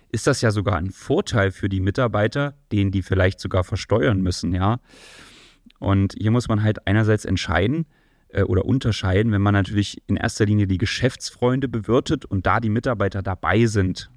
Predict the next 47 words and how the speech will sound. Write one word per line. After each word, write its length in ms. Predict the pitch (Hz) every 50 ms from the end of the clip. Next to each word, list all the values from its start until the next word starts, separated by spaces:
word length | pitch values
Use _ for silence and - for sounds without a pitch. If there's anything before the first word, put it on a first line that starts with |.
| -
ja, 220 | - 92 107 127 131
die 100 | 110 98
müssen 260 | 98 101 - - -
also 220 | - 101 98 101
dann 180 | 92 95 98 104
an 160 | - - 92
diesem, 300 | 92 101 98 98 95 90 - _ _ - - - - _ _ _ _ _ - -
ähm, 140 | 98 95 95
Geschäftsessen 680 | 90 92 - - 104 - - - - - 98 - - 92
teilnehmen. 760 | - - - 98 104 120 131 143 139 139 139 139 139 139 123
Manche 400 | - - 104 101 104 - - 101 98 _ _
freuen 360 | _ _ - - 101 110 127
sich 120 | 131 123 -
vielleicht 300 | - 117 110 117 - -
darüber, 320 | 107 - - 117 120 110
manche 300 | 98 101 98 98 - -
finden's 400 | - - 107 104 - - 104 -
besch-, 240 | - - 104 - -
sogar 260 | - - 104 107 107
noch 220 | 104 104 98 - _
blöd. 440 | - - 104 117 156 196 - - _ _ _ _ _ _ _ _ _
Jetzt 140 | - - -
stell 120 | - 110
dir 80 | 113 117
mal 120 | 113 107
vor, 300 | 104 - 120 117 131 131 - _ _ _ _ _ _ -
äh, 120 | - 110 107
die 180 | 101 107 104
Mitarbeiter 480 | 95 104 110 - 131 110 110 107 104 110
müssen 300 | 101 104 113 113 - 113
da 180 | 107 101 101 -
immer 240 | - - 110 110
mit 140 | 104 101 98
den 100 | 104 98
Kunden 280 | - - 113 113 110 101
essen 320 | - 113 123 - 135 139 -
und 240 | - 110 104 90
dann 300 | 101 104 104 107 110 107 - _ _ _ _ _
müssen 200 | - - 107 -
die 60 | 110 101
das 100 | 95 -
auch 80 | -
noch 100 | 107 104
versteuern. 640 | - - 101 - - - 98 104 113 110 107 110 110
Das 160 | 101 95 -
wär 120 | 95 92 98
ja, 280 | 95 95 95 110 -